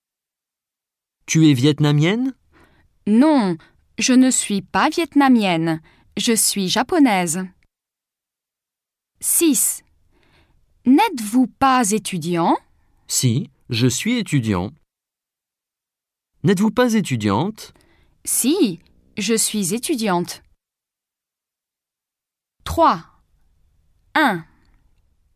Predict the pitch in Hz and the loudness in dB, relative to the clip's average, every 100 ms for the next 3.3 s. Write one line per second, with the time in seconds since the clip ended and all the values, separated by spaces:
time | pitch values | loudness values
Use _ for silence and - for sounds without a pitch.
0 | - 147 - 277 247 175 147 120 120 110 | -4 -2 0 2 4 4 4 2 0 0
1 | 101 117 208 _ _ _ _ _ _ _ | 0 -2 -6 _ _ _ _ _ _ _
2 | _ _ _ 135 123 147 254 254 180 131 | _ _ _ -2 2 2 4 2 0 0
3 | 101 107 214 | 0 -4 -6